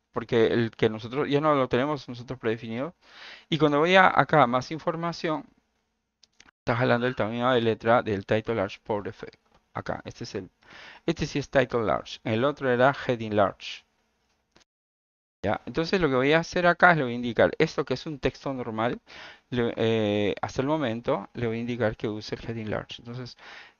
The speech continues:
simplemente es cambiar acá en todos los casos donde decía title large, ponerle por heading large. Headline large, ¿no?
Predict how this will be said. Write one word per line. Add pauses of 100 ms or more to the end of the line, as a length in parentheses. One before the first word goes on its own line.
(320)
simplemente
es
cambiar
acá
en
todos
los
casos
donde
decía (340)
title
large, (240)
ponerle
por (160)
heading
large. (1200)
Headline
large,
¿no?